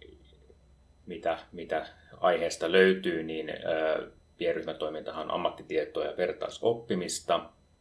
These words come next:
jossa kehitetään osaamista yhdessä kollegoiden kanssa. Proagrialta löytyy muun muassa tosiaan tämä nuorten tuotteen pienryhmä, joka on tämmöinen jatkuva ryhmä ollut jo vuodesta, taitaa olla kaksituhatta viisitoista,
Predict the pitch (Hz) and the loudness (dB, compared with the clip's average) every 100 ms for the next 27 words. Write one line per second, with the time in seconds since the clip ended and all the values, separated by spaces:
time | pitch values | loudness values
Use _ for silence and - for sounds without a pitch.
0 | - - - 85 85 - - 76 - - | -14 -12 -8 -6 -6 -4 -4 -6 -6 -8
1 | - 78 76 - 92 - - _ - - | -6 -4 -4 -4 -4 -6 -10 _ -14 -12
2 | - - 87 78 73 - - - - - | -8 -4 0 0 -2 -6 -10 -16 -12 -10
3 | - - - - _ _ _ - - - | -10 -10 -12 -14 _ _ _ -20 -20 -20
4 | _ _ _ - _ _ _ _ - 98 | _ _ _ -20 _ _ _ _ 2 8
5 | 92 82 87 85 87 85 87 80 80 78 | 10 8 4 2 2 2 0 -2 -2 -4
6 | 78 - - - 78 71 - 78 78 76 | -6 -8 -8 -8 -6 -10 -10 -6 -6 -6
7 | 76 - - - - 87 82 76 73 69 | -8 -8 -10 -14 -2 0 0 -2 -8 -8
8 | - - - - - 78 - 113 113 107 | -10 -12 -12 -8 -4 -4 -4 2 2 2
9 | 104 98 90 90 90 90 87 87 90 - | -2 -2 0 0 0 -2 0 -2 -4 -2
10 | 85 82 80 - - 78 80 78 - 87 | 2 2 0 -10 -12 -8 -8 -8 -6 -6
11 | - 73 - - 107 107 - 92 85 82 | -6 -14 -14 -6 -2 -2 0 0 0 0
12 | - 85 | -2 -2